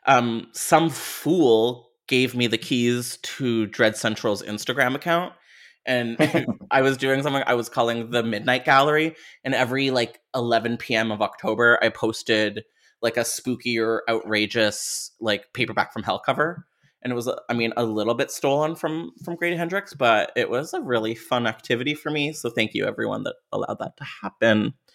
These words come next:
Speaker 2: Yeah, you really,
Speaker 1: Uh,
Speaker 2: for, for anyone that doesn't, just, just before we get back to the John, for anyone that doesn't have that coffee table book, that the Paperbacks from Hell, it's a
Speaker 1: Mm-hmm.
Speaker 2: compendium of all these ridiculous horror paperbacks. Some, some are actually pretty good. Some of, some,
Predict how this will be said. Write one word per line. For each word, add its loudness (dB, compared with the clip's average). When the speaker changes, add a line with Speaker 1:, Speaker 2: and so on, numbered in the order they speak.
Speaker 2:
Yeah, -4
you -4
really, 6
Speaker 1:
Uh, 6
Speaker 2:
for, 2
for 2
anyone 4
that 4
doesn't, 2
just, -6
just -14
before -4
we -4
get -2
back 0
to -14
the -6
John, -4
for 0
anyone 4
that 2
doesn't 2
have 2
that 4
coffee 0
table -2
book, 0
that 0
the -2
Paperbacks 2
from -6
Hell, 4
it's -2
a 0
Speaker 1:
Mm-hmm. 6
Speaker 2:
compendium 2
of -2
all 4
these -4
ridiculous -2
horror 2
paperbacks. 0
Some, 4
some 2
are 6
actually 0
pretty -2
good. 0
Some -8
of, -14
some, -6